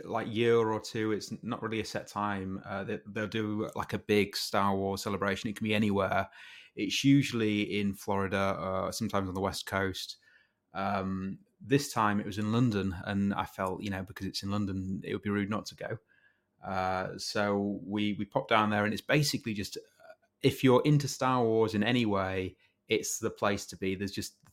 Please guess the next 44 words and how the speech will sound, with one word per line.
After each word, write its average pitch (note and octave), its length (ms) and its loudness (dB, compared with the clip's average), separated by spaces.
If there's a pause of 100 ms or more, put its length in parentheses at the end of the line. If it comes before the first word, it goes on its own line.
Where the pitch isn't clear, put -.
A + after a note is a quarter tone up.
(100)
thousands G#2+ 720 2
and G2 140 -4
thousands G2 580 0
of F#2 60 -8
Star G2 340 -4
Wars F#2+ 220 -2
fans. G2 580 -6 (640)
Um, G2 600 2
and G#2+ 420 2 (560)
they, B2 180 6
they A2 160 2
go A2+ 200 6
all C#3 320 10
out, A2+ 240 6
like, G2+ 240 0
all B2+ 120 2
the A2 60 0
celebrities G#2+ 720 -4
who, G#2 320 -2
who G2+ 100 -6
are G2 100 -2
associated G#2 880 -2
with G2 120 -6
Star G2 340 -4
Wars G2 360 -4
will G2 220 -10 (140)
pop - 220 -10
by. G2 320 0
A F#2+ 60 -2
lot G2 120 -2
of F#2+ 40 -8
them F#2+ 160 -4
will F#2+ 100 -6
do G2+ 220 -4
signatures F#2+ 520 -6
and G2 180 -4
photos G2 460 -2
if - 100 -18
you G#2+ 60 -10
pay G2 140 -2
a F#2+ 40 -4
bit F2+ 100 -4
of F#2+ 60 -2
money. G2 360 -2